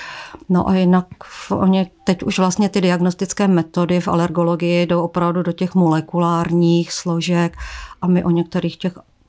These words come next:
alergenních komponentách víme, že ty skřížené reakce dělají. Dokonce dokážeme i třeba dát pacientovi prognózu,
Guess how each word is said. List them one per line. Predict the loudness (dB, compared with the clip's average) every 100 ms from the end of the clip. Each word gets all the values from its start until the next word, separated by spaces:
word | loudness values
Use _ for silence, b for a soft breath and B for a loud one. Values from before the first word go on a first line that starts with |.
| _
alergenních | 2 2 2 0 2 2
komponentách | 2 0 2 2 2 2 0 -2 -2
víme, | -4 -4 -4
že | -6
ty | -10 -12
skřížené | -10 -12 -6 0 0
reakce | 2 0 -2 -4
dělají. | 0 2 2 0
Dokonce | 0 -2 -2 -2
dokážeme | -4 -4 -2 0 0
i | -2
třeba | -4 -2 -2 -4 B B -2
dát | -2 -2
pacientovi | -6 -6 -6 -2 0 2 0 0 -2
prognózu, | _ -6 -6 _ 0 2 2 0 0 0 -2